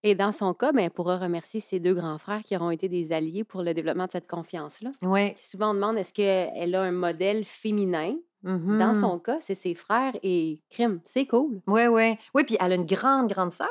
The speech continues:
Speaker 2: aussi, qui est la fille d'Emmanuel, qui s'appelle Philomène, qui est, qui est aussi, qui, elle, était pas dans les sports. Elle a fait du patinage artistique, mais c'est, elle est pas particulièrement sportive, mais tu sais, elle se démarque à d'autres égards, puis elle, elle, elle, elle trace son chemin, elle trace sa voie d'une autre façon. Puis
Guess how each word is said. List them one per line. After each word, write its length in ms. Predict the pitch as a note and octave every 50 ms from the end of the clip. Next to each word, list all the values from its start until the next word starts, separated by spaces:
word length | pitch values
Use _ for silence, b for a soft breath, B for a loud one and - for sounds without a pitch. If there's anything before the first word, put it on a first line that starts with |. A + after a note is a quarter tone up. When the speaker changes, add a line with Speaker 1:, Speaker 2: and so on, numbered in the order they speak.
| A4
Speaker 2:
aussi, 240 | D4 A#3+ G#3 - C4
qui 100 | B3+ -
est 40 | G3+
la 100 | F#3+ E3+
fille 160 | E3+ - G#3
d'Emmanuel, 400 | F3+ F#3 E3+ E3 D#3+ E3 G3 C4+
qui 60 | -
s'appelle 260 | - F3+ E3+ - E3+ D#3+
Philomène, 500 | - - F3+ E3+ D#3+ D3+ F#3 A3+ B3 -
qui 280 | - - G#3 G#3+ A3
est, 60 | A3 b b b b b b b b b
qui 140 | - - G#3
est 20 |
aussi, 320 | G3 F3 E3+ - - B3+ A3+
qui, 180 | - - G3 -
elle, 320 | G3 F#3+ G3+ A3 A#3+ A#3+ A#3 b b b b b
était 200 | G#3 G#3 - A#3
pas 140 | A3 - F4
dans 160 | - C4 A3+
les 120 | F#3+ F3+
sports. 220 | F3+ - - - -
Elle 100 | F#3 F#3
a 20 |
fait 120 | F#3+ -
du 120 | B3+ G#3+ -
patinage 380 | G#3+ G#3 G#3 G#3 A3 A3+ A3
artistique, 440 | A3 G3 - - - - - - E4
mais 100 | - A3+
c'est, 140 | G3+ - G#3
elle 100 | - F#3+
est 40 | F3+
pas 160 | F3+ F3+ F#3
particulièrement 760 | - - - G#3+ G3+ - - - - - G3 F#3+ F3+ F3+ G3+ G#3+
sportive, 580 | G#3+ - - G3 E3+ - - - - D#4+ F4+ D4
mais 160 | A#3 F#3 F3+
tu 120 | - -
sais, 60 | -
elle 140 | - G3+ F#3+
se 60 | E3+
démarque 400 | E3+ F#3 F#3 F#3+ G3 A3 A#3+ - _ b b b b b b -
à 140 | F3+ F#3
d'autres 640 | E3+ D#3+ G#3 A3 A3+ B3 B3+ B3+ - G3+ F#3 F3 D#3+
égards, 500 | E3 E3 D#3 F3 F3+ F#3 G3 G3+ G#3+ A3 A3
puis 120 | - F3+
elle, 80 | E3 E3 E3 - -
elle, 340 | - D3+ - - - E3 E3+
elle, 120 | F3+ - -
elle 120 | E3+ D#3+ - - - _ _ _ -
trace 380 | - - - B3 C4+ C4+ - -
son 180 | - G#3 F#3+
chemin, 400 | F#3 - F#3+ F3 F3 G3 A3 G#3+
elle 80 | F#3+ E3+
trace 320 | - - - A3+ A#3+ -
sa 180 | - - G3 F3+
voie 240 | D#3+ E3 F#3+ A3 A#3
d'une 200 | G3+ F#3 F#3 F#3+
autre 180 | G3+ A#3 G#3+
façon. 380 | - G3 F3 E3+ - A#3+ B3+ A#3+
Puis 180 | - G3+ F3